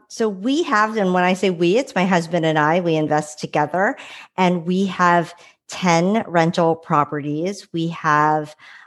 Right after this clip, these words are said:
uh, seven doors that are here in the U S, in North Carolina, and in Florida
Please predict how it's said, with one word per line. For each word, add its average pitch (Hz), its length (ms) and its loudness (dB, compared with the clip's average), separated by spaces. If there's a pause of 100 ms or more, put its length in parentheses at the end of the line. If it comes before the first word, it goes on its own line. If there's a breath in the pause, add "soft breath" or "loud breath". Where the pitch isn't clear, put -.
(100)
uh, 151 260 -2
seven 190 440 0
doors 180 540 2
that 165 320 2
are 156 420 2
here 196 380 0
in 180 140 2
the 165 80 -2
U 160 220 -2
S, 165 360 0
in 165 160 -2
North 156 300 -4
Carolina, 151 680 0
and 151 160 -4
in 151 120 -4
Florida 147 760 0